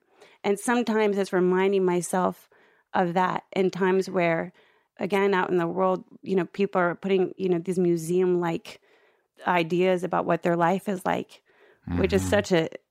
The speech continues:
Speaker 1: an interesting lie. You know, it's just, you
Speaker 2: It's
Speaker 1: can see
Speaker 2: Instagram. Everything you do is, "Look, I drive this. I'm happy. I'm at a beach."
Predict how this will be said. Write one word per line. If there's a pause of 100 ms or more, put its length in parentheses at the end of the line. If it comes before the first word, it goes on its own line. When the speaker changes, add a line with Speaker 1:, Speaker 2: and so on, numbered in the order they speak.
Speaker 1:
an
interesting
lie. (1000)
You
know,
it's
just,
you
Speaker 2:
It's
Speaker 1:
can
see
Speaker 2:
Instagram.
Everything
you
do
is, (400)
"Look, (320)
I
drive
this.
I'm
happy.
I'm
at
a
beach."